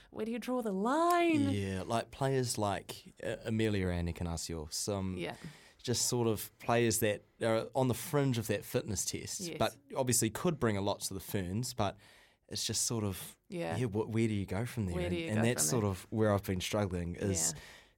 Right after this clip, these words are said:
Speaker 2: putting together a, a, a twelve team. Like,
Speaker 1: Mm.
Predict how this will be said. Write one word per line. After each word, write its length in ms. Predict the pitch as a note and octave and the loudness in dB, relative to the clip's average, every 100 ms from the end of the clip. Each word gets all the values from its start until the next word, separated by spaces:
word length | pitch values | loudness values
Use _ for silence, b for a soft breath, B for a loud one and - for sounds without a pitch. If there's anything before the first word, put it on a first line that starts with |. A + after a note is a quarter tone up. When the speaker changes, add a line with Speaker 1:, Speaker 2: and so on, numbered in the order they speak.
| B - | B -4
Speaker 2:
putting 240 | C3+ E3 | 0 2
together 420 | - C3+ A#2+ G2+ | 2 4 6 6
a, 220 | F#2+ F#2 - | 4 2 0
a, 160 | A2 G2+ - A2 | -2 -2 -2 -4
a 20 | |
twelve 500 | - A#2 A2 F#2+ - | 2 4 6 2 -2
team. 360 | - F2 D#2+ - - | -4 -4 -4 -10 -4
Like, 180 | G2+ G2 - _ - | -2 -2 -6 _ -14
Speaker 1:
Mm. 240 | E3+ E3 | -10 -10